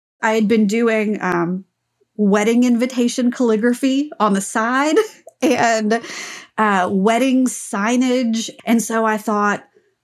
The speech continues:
"Well, maybe I'll be a calligrapher. Maybe I'll start a business doing, you know, bespoke calligraphy and custom signage." Diving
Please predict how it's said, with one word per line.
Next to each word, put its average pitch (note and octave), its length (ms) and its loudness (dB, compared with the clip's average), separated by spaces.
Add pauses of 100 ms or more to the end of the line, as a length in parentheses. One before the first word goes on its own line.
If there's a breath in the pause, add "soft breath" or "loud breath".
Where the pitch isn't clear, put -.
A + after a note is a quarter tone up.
"Well, A#3+ 100 4
maybe D4 340 4
I'll E4+ 180 0
be A3+ 500 -2
a G#3 60 -2
calligrapher. G3 760 -4
Maybe C4 520 2
I'll G3+ 340 0
start G3+ 320 -2
a - 20 0
business F#3 800 -6
doing, F#3 640 -2 (300)
you E3+ 100 -8
know, D#3+ 140 -10
bespoke A#3+ 800 -2
calligraphy G#3 640 0
and F#3+ 160 0
custom G3+ 400 -2
signage." F3+ 720 -4 (340 loud breath)
Diving B3+ 500 2